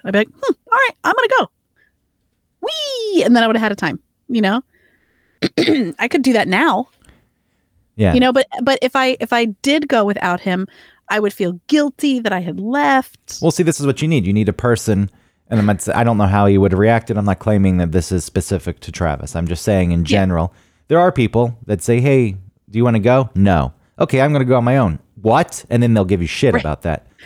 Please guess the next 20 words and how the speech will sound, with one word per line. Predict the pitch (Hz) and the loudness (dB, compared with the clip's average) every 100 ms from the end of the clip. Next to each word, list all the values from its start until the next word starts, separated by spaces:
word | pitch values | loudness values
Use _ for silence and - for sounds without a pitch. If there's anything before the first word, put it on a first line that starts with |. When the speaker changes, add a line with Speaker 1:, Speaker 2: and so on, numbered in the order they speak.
| - - | -14 -4
Speaker 1:
Right, | 320 285 | -2 0
and | 277 | -2
he | 359 | -2
would | 330 311 | -2 -2
never | 277 254 233 | 0 0 0
do | 233 190 | -2 -2
that. | 107 71 - _ _ - | -4 -6 -12 _ _ -4
But | 240 262 - 247 | 0 0 0 0
it | 254 | 0
would, | 247 220 _ _ | 0 -2 _ _
and, | 208 247 - | -4 -4 -2
and | 226 | -2
I | 226 | -2
don't | 240 - | -2 -4
think | 240 226 | -8 -6
that | 220 - | -6 -6
he | - 269 | -4 -2
would | 262 226 | 0 -2
be | 226 208 | -4 -4
able, | 208 208 190 160 | -4 -6 -6 -8